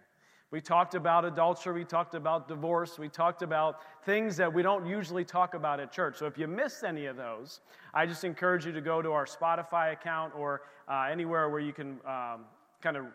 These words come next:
listen to messages and, and take a look at those. But today we're at the next passage of Scripture in Matthew five, starting in verse thirty-three.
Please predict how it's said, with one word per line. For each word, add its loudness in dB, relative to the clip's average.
listen -4
to -6
messages -6
and, -10
and -12
take -6
a -6
look -6
at -6
those. -8
But 8
today 8
we're 8
at 10
the 2
next 2
passage 6
of -6
Scripture -4
in -4
Matthew -2
five, -2
starting -4
in -10
verse -8
thirty-three. -2